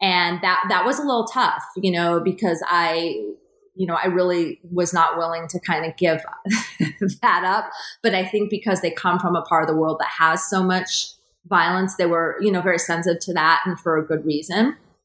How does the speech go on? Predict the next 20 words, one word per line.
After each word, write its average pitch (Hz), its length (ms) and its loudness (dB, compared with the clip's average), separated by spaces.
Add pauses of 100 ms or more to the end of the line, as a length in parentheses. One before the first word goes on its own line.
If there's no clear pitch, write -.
(120)
Um, 190 320 2
and 214 140 0
that 226 80 2
was 311 140 -4
kind 370 140 -4
of 349 40 0
the 302 80 2
only 240 140 2
challenge 202 400 0
that - 120 -4
came 180 160 0
up. 165 200 0
But - 120 -2
basically, 208 560 0
I, 170 300 2
I 175 180 0
just, - 400 -4 (300)
you 185 140 -2
know, 160 320 2
asked 170 420 2